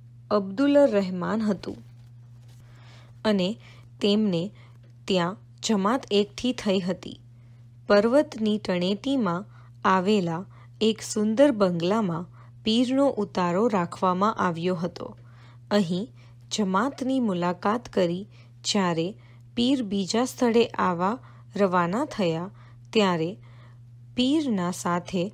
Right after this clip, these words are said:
મુખી અબ્દુર રહેમાન, મુખી શાહ લંગરના જમાઈ કામડિયા સમસુદ્દીન વિગેરે પણ જોડાયા અને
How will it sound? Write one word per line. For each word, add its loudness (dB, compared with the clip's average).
મુખી -2
અબ્દુર 2
રહેમાન, -2
મુખી -4
શાહ 0
લંગરના 2
જમાઈ -2
કામડિયા 0
સમસુદ્દીન -2
વિગેરે 2
પણ -2
જોડાયા 0
અને -4